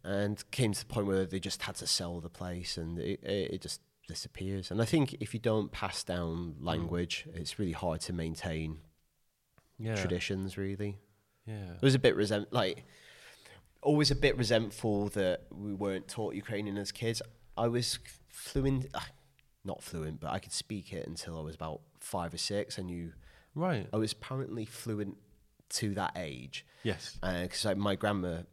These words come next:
Speaker 1: my bap, she used to take care of me before and at, like, all day while my mum and dad were at work, and she'd only speak to me in Ukrainian.
Speaker 2: Right.
Speaker 1: And it got to the point where apparently I stopped speaking English at home, and
Speaker 2: Ah.
Speaker 1: my mum said,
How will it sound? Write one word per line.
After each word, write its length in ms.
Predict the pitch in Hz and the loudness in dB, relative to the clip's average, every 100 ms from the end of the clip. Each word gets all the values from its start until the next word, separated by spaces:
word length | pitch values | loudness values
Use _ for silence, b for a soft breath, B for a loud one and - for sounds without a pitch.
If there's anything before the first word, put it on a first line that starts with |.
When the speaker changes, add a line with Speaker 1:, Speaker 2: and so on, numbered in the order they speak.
| _ | _
Speaker 1:
my 140 | 90 | -10
bap, 200 | 85 90 | -6 -6
she 120 | - | -6
used 140 | 87 - | -8 -6
to 40 | |
take 180 | - 71 | -6 -6
care 160 | - 92 | -4 -6
of 100 | 82 | -4
me 80 | 87 | -8
before 360 | - - 92 | -6 -2 -2
and 80 | 92 | 0
at, 200 | 92 - | -4 -2
like, 160 | 101 80 | -2 0
all 160 | 95 | -2
day 160 | 87 98 | 0 0
while 160 | 98 92 | 0 -2
my 100 | 87 | -2
mum 140 | 87 | -4
and 80 | 85 | -4
dad 80 | 87 | -6
were 180 | 82 | -4
at 60 | 60 | -4
work, 380 | 80 104 - - _ _ _ - | -4 -4 -8 -18 _ _ _ -12
and 100 | 92 | -6
she'd 160 | 92 98 | -4 0
only 220 | 104 101 | 0 2
speak 240 | 98 104 95 | -2 -4 -6
to 100 | - | -4
me 80 | 101 | -4
in 60 | |
Ukrainian. 560 | 98 - 98 107 117 131 - - - | -4 -4 -2 0 0 -2 -6 -20 -2
Speaker 2:
Right. 400 | 101 101 107 101 | 4 4 4 0
Speaker 1:
And 80 | 98 | 0
it 80 | 104 | 4
got 180 | 127 - | 6 4
to 80 | - | 0
the 60 | 113 | -4
point 400 | - 123 117 90 | -2 0 0 -2
where 420 | 87 85 71 67 _ _ | -2 -2 -4 -10 _ _
apparently 600 | - - - 113 98 90 | -18 -4 0 0 0 -2
I 100 | - | -4
stopped 580 | 87 - 98 - - - - | -6 -2 -2 -4 -8 -20 -16
speaking 380 | - 95 85 92 | -10 -10 -6 -6
English 320 | 90 92 - | -4 -4 -4
at 80 | - | -4
home, 380 | 95 92 110 110 b b - | -4 -2 -4 -6 b b -4
and 120 | 92 | 0
Speaker 2:
Ah. 40 | |
Speaker 1:
my 160 | 98 95 | 2 2
mum 560 | 95 107 104 101 92 98 | 2 2 2 -2 -4 -8
said, 360 | - 90 90 | -8 -8 -8